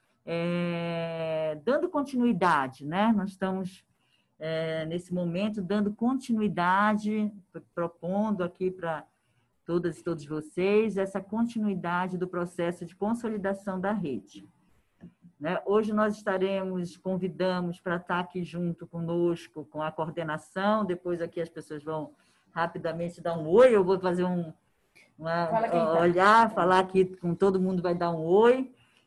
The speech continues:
Speaker 1: tá aqui da coordenação, temos a co-, a, o pessoal do programa aí de hepatites virais, que também vai falar, né, a Sirlene, pessoal. E hoje a nossa proposta aqui é que a gente, é,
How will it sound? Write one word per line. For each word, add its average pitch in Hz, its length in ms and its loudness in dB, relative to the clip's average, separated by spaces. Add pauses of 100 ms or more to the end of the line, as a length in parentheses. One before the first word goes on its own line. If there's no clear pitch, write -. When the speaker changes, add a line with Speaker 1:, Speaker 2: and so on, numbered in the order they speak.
(180)
Speaker 1:
tá 165 100 4
aqui 170 160 2
da 170 140 0
coordenação, 175 840 4
temos 220 280 2
a 202 80 4
co-, 196 240 2
a, 170 120 0
o 175 180 0
pessoal 170 360 -2
do 165 80 -8
programa 170 600 0
aí 160 140 -2
de 156 120 -8
hepatites 151 520 -8
virais, 175 720 4
que 202 100 -6
também 165 420 -2
vai 147 200 -2
falar, 190 720 4
né, 170 140 -2
a 170 60 0
Sirlene, 196 960 -2 (520)
pessoal. 180 560 0 (440)
E 202 120 4
hoje 254 240 6
a 262 40 4
nossa 254 320 2
proposta 214 580 2
aqui 214 180 -4
é 240 80 0
que 240 80 -2
a 240 60 0
gente, 240 460 0 (540)
é, 170 560 0